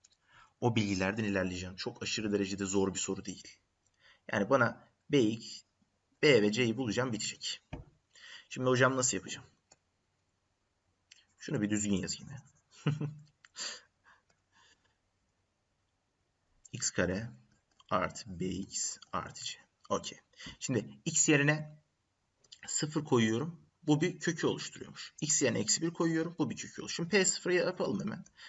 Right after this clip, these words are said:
P sıfır eşittir. Buradan ne gelmiş oldu? C değil mi? Direkt. Bu kadar. P sıfır eşittir C.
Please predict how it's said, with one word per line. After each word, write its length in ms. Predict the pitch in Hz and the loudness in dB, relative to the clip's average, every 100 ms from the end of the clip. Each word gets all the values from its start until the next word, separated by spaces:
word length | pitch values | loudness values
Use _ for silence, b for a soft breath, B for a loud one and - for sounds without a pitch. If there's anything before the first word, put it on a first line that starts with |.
| B | B
P 180 | - 160 | 0 2
sıfır 240 | - - - | 2 0 -2
eşittir. 580 | 151 143 - 147 - - | 0 -2 -6 -10 -10 -4
Buradan 300 | 156 135 143 | 0 2 2
ne 60 | |
gelmiş 340 | 139 101 104 - | 2 0 -2 -2
oldu? 160 | 170 | 0
C 200 | 156 170 | 2 0
değil 120 | - 285 | 0 -6
mi? 140 | - - | -8 -14
Direkt. 240 | - - - _ _ _ _ _ _ | -18 -20 -20 _ _ _ _ _ _
Bu 60 | 196 | -4
kadar. 320 | 104 - - | -4 -4 -4
P 140 | 131 | -2
sıfır 200 | 110 - | -2 -4
eşittir 280 | - - 202 | -6 -4 -2
C. 240 | 185 - | -2 -6